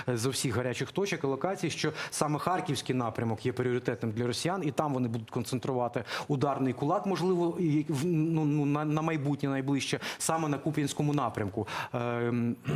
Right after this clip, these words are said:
<clears throat> де буде найгарячіше і що, які фактори впливатимуть на це?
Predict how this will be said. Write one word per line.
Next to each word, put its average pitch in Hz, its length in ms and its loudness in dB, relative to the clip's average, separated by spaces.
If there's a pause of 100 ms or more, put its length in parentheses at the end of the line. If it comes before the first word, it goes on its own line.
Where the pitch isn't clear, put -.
(120)
<clears throat> - 360 -10
де 160 220 2
буде 131 240 0
найгарячіше 135 800 2
і 147 60 2
що, 170 420 0
які 131 220 0
фактори 139 340 0
впливатимуть 110 600 -2
на 95 60 -8
це? - 160 -12